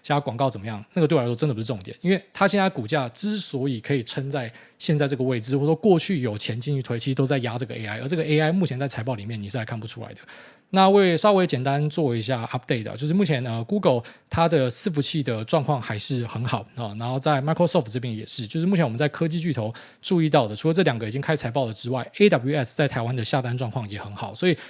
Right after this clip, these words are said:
我们之所以会讲说这个，呃，标普七骑士里面它的这个涨势支撑可能是合理，是因为他们都还是持续有在投资，他们也是可能目前少数公司，然后还敢持续扩大投资的东西。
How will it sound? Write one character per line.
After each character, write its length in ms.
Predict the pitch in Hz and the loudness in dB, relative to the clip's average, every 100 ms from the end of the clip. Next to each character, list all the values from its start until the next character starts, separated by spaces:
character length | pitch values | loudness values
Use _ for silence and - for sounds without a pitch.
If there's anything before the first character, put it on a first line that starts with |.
| - | -12
我 80 | - | -4
们 380 | 139 147 156 175 - | 0 0 0 -4 -8
之 160 | - 220 | -4 -2
所 180 | 180 | 0
以 60 | 151 | 2
会 120 | 151 | 2
讲 160 | 156 107 | 2 0
说 220 | 135 135 | -2 -2
这 100 | 135 | -2
个， 260 | 131 120 113 - | -2 -2 -2 -6
呃， 140 | 127 | -6
标 140 | 120 202 | 2 2
普 140 | 165 | 2
七 180 | - 180 | 0 -2
骑 140 | 147 | -2
士 160 | 127 156 | 0 0
里 140 | 120 | -2
面 220 | 104 127 113 - _ - | -4 -6 -6 -12 _ -4
它 160 | 160 | 0
的 280 | 160 139 113 | 2 2 0
这 100 | 156 | -2
个 100 | 139 | -2
涨 260 | - 143 113 | -2 -4 -2
势 200 | - 151 | -4 -4
支 180 | - | -2
撑 180 | 160 165 | 0 0
可 80 | 147 | 0
能 100 | 120 | -2
是 100 | 131 | -2
合 200 | - 123 | 0 -2
理， 120 | 127 | -2
是 120 | 101 139 | -2 0
因 60 | |
为 140 | 139 120 | 0 0
他 140 | - 185 | 2 2
们 140 | 135 | 2
都 120 | 156 | 2
还 240 | 151 107 110 | 2 0 0
是 160 | - | 0
持 220 | 127 - 117 | 0 -2 -4
续 140 | 147 | -6
有 100 | 107 | -6
在 140 | 131 | -6
投 200 | 123 85 | -8 -10
资， 240 | 98 110 104 | -14 -14 -10
他 120 | - | -2
们 160 | 185 180 | 2 2
也 120 | 120 | 2
是 220 | 113 170 139 - _ | 0 0 0 -6 _
可 80 | - | -6
能 100 | 117 | 0
目 120 | 185 | 2
前 200 | 139 123 | 2 0
少 240 | 117 110 113 | -4 -4 -2
数 220 | 202 143 | 0 0
公 240 | 156 143 | 0 -2
司， 340 | 139 - 143 147 - | -4 -4 -4 -6 -6
然 100 | 139 | -4
后 60 | 135 | 0
还 120 | 151 | 0
敢 180 | 151 110 | 0 -2
持 160 | - | -4
续 160 | 120 151 | -4 -4
扩 180 | - 143 | 0 0
大 160 | 135 | -2
投 180 | 104 104 | -6 -10
资 160 | 98 113 | -10 -12
的 60 | |
东 180 | 101 98 | -12 -12
西。 200 | - 113 | -12 -12